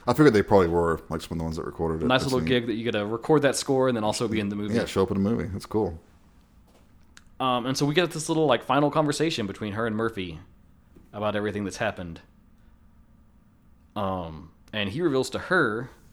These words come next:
Speaker 2: that his plan is to never leave this world. He wants to stay here forever.
Speaker 1: Mm-hmm.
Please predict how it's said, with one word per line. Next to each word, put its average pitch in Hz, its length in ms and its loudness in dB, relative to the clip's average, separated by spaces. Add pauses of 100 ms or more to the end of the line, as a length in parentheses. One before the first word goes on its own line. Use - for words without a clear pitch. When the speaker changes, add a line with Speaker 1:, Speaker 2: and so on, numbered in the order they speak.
(640)
Speaker 2:
that 110 180 -8
his 127 120 -6
plan 131 220 0
is 117 160 -4
to - 60 -8
never 107 160 -6
leave 143 220 -4
this - 180 -8
world. 85 260 -16 (560)
He 117 120 -8
wants 113 220 -4
to - 80 -16
stay 127 200 -6
here 98 180 -10
forever. 104 400 -6 (140)
Speaker 1:
Mm-hmm. 92 180 -6